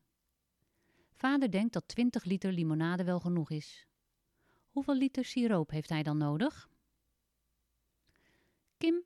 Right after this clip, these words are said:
haar zusje en haar ouders zijn verhuisd naar een groter huis. Eerst woonden ze in een klein appartement.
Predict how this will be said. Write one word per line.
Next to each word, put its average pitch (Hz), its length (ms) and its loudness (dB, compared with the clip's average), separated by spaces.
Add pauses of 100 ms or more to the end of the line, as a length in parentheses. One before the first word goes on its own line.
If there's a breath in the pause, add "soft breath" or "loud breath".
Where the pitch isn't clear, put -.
haar 175 260 -4
zusje 240 400 -2
en 180 140 -2
haar 151 140 -2
ouders 220 380 -2
zijn - 280 -2
verhuisd 165 460 -4
naar 156 140 0
een 147 60 -4
groter 196 460 0
huis. 147 500 -10 (1120 soft breath)
Eerst 302 300 0
woonden 220 360 2
ze 262 240 -6
in 180 140 -4
een 165 120 0
klein 220 300 -2
appartement. 165 800 -4